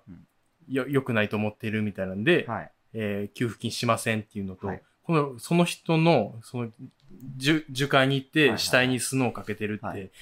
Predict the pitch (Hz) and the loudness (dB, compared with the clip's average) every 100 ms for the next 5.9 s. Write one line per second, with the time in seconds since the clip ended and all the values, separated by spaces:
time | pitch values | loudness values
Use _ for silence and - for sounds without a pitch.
0 | - 165 180 127 107 - 117 107 117 120 | 2 6 6 4 -4 -4 -4 -2 0 0
1 | 107 110 110 107 98 - 101 87 - _ | 0 -4 -4 -6 -8 -12 -10 -8 -10 _
2 | _ 165 160 117 - - 151 143 143 131 | _ 4 4 4 -2 0 0 0 0 -2
3 | 123 127 123 - - - 127 - 139 127 | -2 -2 -2 -4 -4 -2 -4 -4 -2 2
4 | 120 123 123 131 135 147 104 95 - - | 2 2 2 2 4 2 0 -2 -10 -10
5 | 101 - 101 101 92 92 92 92 | -12 -12 -12 -12 -12 -14 -14 -16